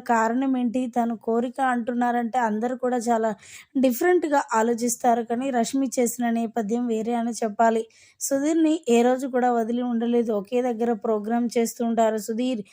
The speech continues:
ఏదైనా సినిమా నేపథ్యంలో షూటింగ్‌కి వెళ్తే మాత్రమే తప్ప ఎప్పుడు కూడా సుధీర్ పక్కనే ఉంటుంది రష్మి. ఇక బుల్లితెరలో మనం చూస్తూనే ఉంటాం. ఏ ప్రోగ్రాంలోనైనా ఇద్దరు కూడా యాంకరింగ్ చేస్తూ ఉంటారు. ఇక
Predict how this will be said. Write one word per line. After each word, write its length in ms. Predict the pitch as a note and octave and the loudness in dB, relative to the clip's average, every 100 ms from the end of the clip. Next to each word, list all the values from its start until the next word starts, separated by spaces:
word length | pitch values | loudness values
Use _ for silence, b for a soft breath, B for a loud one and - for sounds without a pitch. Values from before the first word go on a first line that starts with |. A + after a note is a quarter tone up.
| b b - | b b 0
ఏదైనా 460 | C4+ C4 F#4 F4+ E4+ | 4 4 4 4 4
సినిమా 340 | D#4+ C4+ C4+ C4+ | 2 0 0 0
నేపథ్యంలో 600 | B3+ A#3+ A#3+ A#3+ B3 B3+ | -2 -2 -2 -2 -2 -2
షూటింగ్‌కి 500 | A#3+ A#3+ G#3+ B3+ A3+ | -2 -2 -2 -4 -2
వెళ్తే 280 | A3+ A3 B3 A#3+ | -2 -2 -2 -2
మాత్రమే 480 | A3+ G3 A#3 A#3 A#3 | -4 -4 -4 -2 -2
తప్ప 260 | A3+ G3 C4 D#4 - b b b - | -2 -2 -4 -4 -8 b b b -2
ఎప్పుడు 340 | C#4 A#3 E4 E4+ | 2 4 4 2
కూడా 240 | D#4 C#4+ C#4+ | 4 4 4
సుధీర్ 380 | C4+ B3 B3+ A#3+ | 0 -2 -2 0
పక్కనే 400 | B3 A#3+ B3 A#3+ | -2 0 -2 0
ఉంటుంది 360 | A#3 A3+ C4 | -2 -2 0
రష్మి. 340 | B3 A3+ - B3 | 2 0 0 -4
ఇక 180 | A3 A#3 | 0 0
బుల్లితెరలో 600 | G#3 G#3+ A#3 A3+ A#3+ B3 | 0 0 -2 0 0 0
మనం 220 | A#3+ A#3+ A3+ | 0 -2 -4
చూస్తూనే 480 | A#3 A3 - A#3 A#3+ | -6 -6 -2 -2 0
ఉంటాం. 340 | A#3 A3 B3 F#3+ B B B - | -2 2 0 0 B B B 2
ఏ 120 | C4+ D#4 | 4 4
ప్రోగ్రాంలోనైనా 880 | F4+ E4+ C4+ C#4+ C4 B3 A#3+ B3 D4 | 4 2 4 0 0 0 0 -2 -2
ఇద్దరు 320 | A#3 B3 B3 | 0 0 0
కూడా 240 | B3+ B3 | 2 2
యాంకరింగ్ 460 | A#3+ A3+ A#3 B3 A#3 | 2 0 0 -2 0
చేస్తూ 300 | A#3+ A#3 C4 | 0 0 -2
ఉంటారు. 440 | A#3 G#3+ A#3+ A#3 A3+ B B B B3+ | 0 2 4 4 2 B B B 0
ఇక 160 | A#3+ | 6